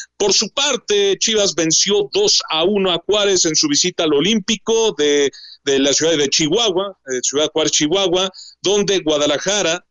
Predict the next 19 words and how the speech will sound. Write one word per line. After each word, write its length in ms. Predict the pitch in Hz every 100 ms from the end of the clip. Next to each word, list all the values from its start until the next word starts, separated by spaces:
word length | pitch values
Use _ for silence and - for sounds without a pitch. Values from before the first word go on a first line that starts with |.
| -
ya 100 | 170
estaba 320 | - 214 220 -
pidiendo 600 | 175 156 180 247 269 277
el 100 | 220
minuto, 840 | 180 175 202 339 - 240 196 - _ -
prácticamente 560 | - - 160 175 185
en 40 | 170
los 100 | 196
últimos 260 | 185 185
días, 120 | 208 208
pidiendo 360 | 156 175 190
el 80 | 180
minuto 340 | 151 175 202 196
ante 140 | 170
un 120 | 185
rival 300 | 180 170 190
volcado 500 | 160 143 - 185 185
al 100 | 165
ataque 580 | 139 - 185 - 170 202